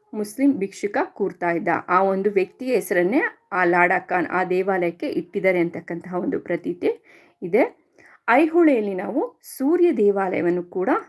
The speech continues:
ನೋಡ್ಬೋದು. ಸೂರ್ಯ ದೇವಾಲಯ, ದುರ್ಗ ದೇವಾಲಯ. ಸೂರ್ಯ ದೇವಾಲಯವನ್ನ ನಾವು ದುರ್ಗ ದೇವಾಲಯ ಅಂತ ಹೇಳಿ ಕರೀತಾರೆ. ಇದಿಷ್ಟು ಕೂಡ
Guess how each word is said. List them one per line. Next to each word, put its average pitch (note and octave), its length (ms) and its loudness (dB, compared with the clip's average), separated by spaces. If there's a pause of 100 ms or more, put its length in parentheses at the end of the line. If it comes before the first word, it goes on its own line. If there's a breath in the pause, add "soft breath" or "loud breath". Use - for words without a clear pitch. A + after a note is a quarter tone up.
ನೋಡ್ಬೋದು. F3 840 -2
ಸೂರ್ಯ F3+ 340 2
ದೇವಾಲಯ, F3 460 2 (540 soft breath)
ದುರ್ಗ A3+ 220 -2 (120)
ದೇವಾಲಯ. E3+ 540 2
ಸೂರ್ಯ G#3+ 340 2
ದೇವಾಲಯವನ್ನ F#3 600 2
ನಾವು G3+ 360 0
ದುರ್ಗ G3+ 280 0 (140)
ದೇವಾಲಯ F#3 640 2
ಅಂತ - 200 -4
ಹೇಳಿ F3 540 -2 (160)
ಕರೀತಾರೆ. - 800 -2 (320 soft breath)
ಇದಿಷ್ಟು C#4+ 400 0
ಕೂಡ D4+ 180 0